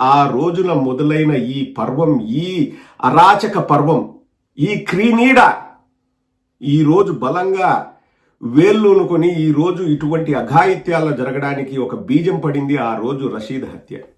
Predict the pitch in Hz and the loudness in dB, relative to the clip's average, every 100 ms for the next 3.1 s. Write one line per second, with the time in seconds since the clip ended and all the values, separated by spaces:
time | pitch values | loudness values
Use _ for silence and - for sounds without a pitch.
0 | _ _ _ _ _ _ - - 262 208 | _ _ _ _ _ _ 0 4 6 6
1 | 233 240 226 - 220 214 180 175 160 156 | 6 8 6 4 0 0 -2 -2 0 0
2 | 139 135 127 117 120 110 107 123 151 - | 0 -2 -2 -2 -2 -4 -4 -2 -2 -4
3 | 123 | -8